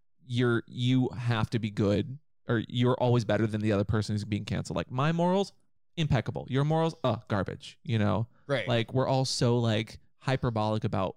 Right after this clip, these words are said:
Speaker 1: morality.
Speaker 2: Yeah, and people, I don't know, people just get a kick out of, like,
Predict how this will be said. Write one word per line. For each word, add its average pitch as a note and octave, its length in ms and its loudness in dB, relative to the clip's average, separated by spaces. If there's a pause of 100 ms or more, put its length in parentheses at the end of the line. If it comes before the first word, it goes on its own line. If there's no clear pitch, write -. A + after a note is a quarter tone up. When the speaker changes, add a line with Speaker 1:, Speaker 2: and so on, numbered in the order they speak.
Speaker 1:
morality. G2+ 760 -4 (760)
Speaker 2:
Yeah, G#3+ 220 0
and D3 160 0
people, A3 460 -2 (400)
I F#3+ 60 -8
don't A3+ 80 -6
know, G3 80 -2
people F#3+ 240 -6
just A3+ 160 -10
get A#3 100 -8
a D3 60 -6
kick - 380 -8
out A2 120 -4
of, G#2 140 -10
like, G#2 380 -4